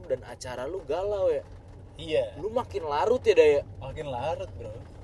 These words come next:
Speaker 2: Makin larut gua.
Speaker 1: Kayak, lu tuh kan aw-, misalnya, apa ya,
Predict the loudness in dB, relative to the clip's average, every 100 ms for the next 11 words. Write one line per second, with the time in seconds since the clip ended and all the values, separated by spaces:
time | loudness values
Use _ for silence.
0 | -18 -18 -16 -16 -14 -14 -14 -14 -14 -12
1 | -8 -8 -8 -12 -12 -14 -8 0 0 0
2 | -8 -16 -14 -14 -14 -14 -14 -14 -14 -14
3 | -10 -8 -2 0 2 0 -2 -4 -8 -2
4 | -2 -2 -8 -12 -16 -16 -16 -16 -16 -14
5 | -12 -4 -4